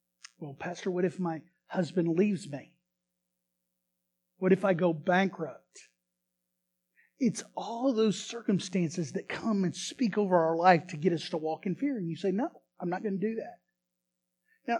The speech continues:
now let me kinda shift real quick, 'cause we're gonna have a time of communion at the end to remind us who we are. And also the, the people that are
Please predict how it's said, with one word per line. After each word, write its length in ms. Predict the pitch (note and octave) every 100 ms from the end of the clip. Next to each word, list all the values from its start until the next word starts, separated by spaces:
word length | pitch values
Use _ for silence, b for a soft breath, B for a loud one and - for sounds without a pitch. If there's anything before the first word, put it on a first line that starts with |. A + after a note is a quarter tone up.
| -
now 200 | A#3+ C4+
let 80 | C4+
me 120 | C#4
kinda 380 | C#4 C4+ G#3+ E3 b b b
shift 440 | - - G3+ -
real 140 | F#3+ E3+
quick, 300 | - E3+ -
'cause 160 | F3+
we're 140 | G3+ C#4
gonna 140 | A#3+
have 340 | F3 F#3+ F3 B B
a 80 | F#3
time 320 | - A3 G#3+
of 160 | F#3 C#3+
communion 680 | E3 E3+ G3 A3+ B3 C4 _
at 140 | G3 F3
the 180 | F3+ G3
end 180 | B3
to 100 | B3+
remind 340 | F#3 F3 E3 F#3
us 120 | F3+
who 200 | G3 A3
we 140 | A3+
are. 340 | A#3 D3 F#3 - _ _ _ _ _ _ _ _
And 100 | -
also 300 | F3 G#3 -
the, 260 | E3+ F3 E3 -
the 80 |
people 400 | D3+ - B3+ A#3
that 140 | F#3 F#3
are 180 | F3+